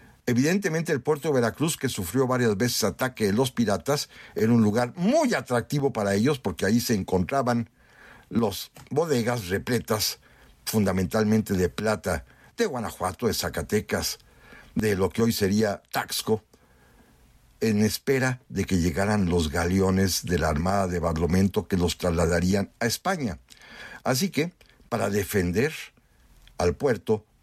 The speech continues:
para defender a los barcos que ahí se encontraban, para defender a la población, por ello la ciudad fue amurallada y por ello también el punto esencial de la defensa lo era el islote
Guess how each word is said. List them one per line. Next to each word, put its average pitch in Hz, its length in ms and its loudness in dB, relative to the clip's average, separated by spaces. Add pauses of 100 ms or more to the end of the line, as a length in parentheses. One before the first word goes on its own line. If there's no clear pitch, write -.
(140)
para 110 200 0
defender 107 400 -2
a 196 60 2
los 104 260 0
barcos 147 400 -2
que - 100 -2
ahí 107 160 4
se 113 120 2
encontraban, 92 600 0 (240)
para 120 220 0
defender 117 480 0
a 156 80 -2
la 143 160 -4
población, 131 640 0 (380)
por 104 140 0
ello 117 120 4
la 104 140 0
ciudad 101 300 0
fue - 360 -2
amurallada 95 840 0 (480)
y 135 100 0
por 82 220 0
ello 87 220 2
también 120 540 0 (680)
el 113 160 0
punto 147 600 0
esencial 113 920 0
de 101 80 -2
la 82 140 -2
defensa 107 580 2 (400)
lo 92 160 2
era 101 240 0 (160)
el 80 180 0
islote 92 640 0